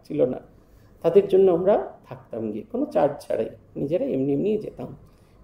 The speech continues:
বর-, ঘরের খেয়ে বনের মোষ তাড়ানোর মতো। আমরা দিনের পর দিনে emergency ওয়ার্ডে গিয়ে দেখেছি। মানুষের জীবনে যে কী দুঃখ, যদি একবার সেই দুঃখগুলো আপনারা একটু দেখতে পারেন না, তাহলে দেখবেন নিজের জীবনটা বড় সুখের বলে মনে হবে।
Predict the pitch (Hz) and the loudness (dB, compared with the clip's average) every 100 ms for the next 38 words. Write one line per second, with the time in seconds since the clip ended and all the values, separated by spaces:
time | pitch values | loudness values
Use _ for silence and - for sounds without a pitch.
0 | 185 208 202 160 190 202 196 196 160 156 | 4 4 4 2 6 6 6 4 6 8
1 | 151 147 143 - 139 131 143 147 - - | 6 4 -2 -4 -2 0 0 -2 -6 -8
2 | - - - - - - - - - 170 | -12 -12 -20 -20 -20 -20 -20 -16 2 8
3 | 190 185 165 196 202 196 196 170 180 165 | 10 10 8 8 8 8 4 4 4 4
4 | 151 170 165 170 - 156 139 135 139 135 | 4 0 2 0 0 2 4 4 0 -4
5 | 131 127 151 165 196 233 - 208 214 233 | -8 -8 -4 0 0 0 -2 -4 2 4
6 | 247 247 - 254 254 185 233 - - 220 | 4 0 -6 -8 -6 -8 -12 -10 2 4
7 | - - - _ _ _ - 190 208 185 | 4 0 -14 _ _ _ 0 4 4 4
8 | 185 220 220 240 160 202 - 247 240 233 | 2 2 2 -6 -6 -10 -4 -2 2 2
9 | 208 214 220 - 175 147 - - 208 202 | 2 0 -2 -4 -6 -6 -6 -8 -6 -4
10 | 220 214 190 175 170 170 175 180 175 - | -4 -4 -4 -6 -4 -4 -4 -4 -4 -6
11 | - _ _ - 170 170 185 175 196 196 | -20 _ _ -2 0 0 -2 0 0 2
12 | 170 190 202 - - - 214 131 120 101 | 0 0 -2 -10 -10 -6 -2 -2 -2 -4
13 | 98 98 - - | -6 -8 -14 -16